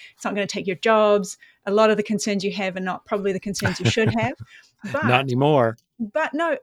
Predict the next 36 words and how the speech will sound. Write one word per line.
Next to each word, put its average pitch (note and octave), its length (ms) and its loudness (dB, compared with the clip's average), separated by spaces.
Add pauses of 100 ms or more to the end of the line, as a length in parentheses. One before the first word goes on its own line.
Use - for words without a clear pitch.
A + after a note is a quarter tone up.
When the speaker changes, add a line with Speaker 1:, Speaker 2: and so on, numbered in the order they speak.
Speaker 1:
actually D4+ 440 -6
right B3+ 240 -2
now, A#3+ 120 -2
I G#3+ 120 -2
think A3+ 220 -6
there B3 120 2
are A3+ 80 -2
some G#3 320 -6
very A#3+ 380 0
real A3+ 600 0
and F#3 300 -6
genuine A#3+ 640 4
concerns F#3+ 640 -6
from F#3+ 240 -6
the F3+ 160 -8
artist G#3 400 -2
community, G#3 640 2
from G3 140 -6
the F#3 80 -6
creator G3 400 0
community, F#3 480 -4
and A3+ 180 -2
from A#3+ 120 0
the A#3+ 80 0
coding A3+ 320 2
community G#3 540 -2 (300)
around G3+ 460 2
these G#3+ 220 -2
things. C4 340 0
And A#3+ 240 2
it's - 260 0
not C4 340 -2 (220)
the G3+ 380 0
issue A3+ 280 2
necessarily G3+ 800 0
that F#3 200 -4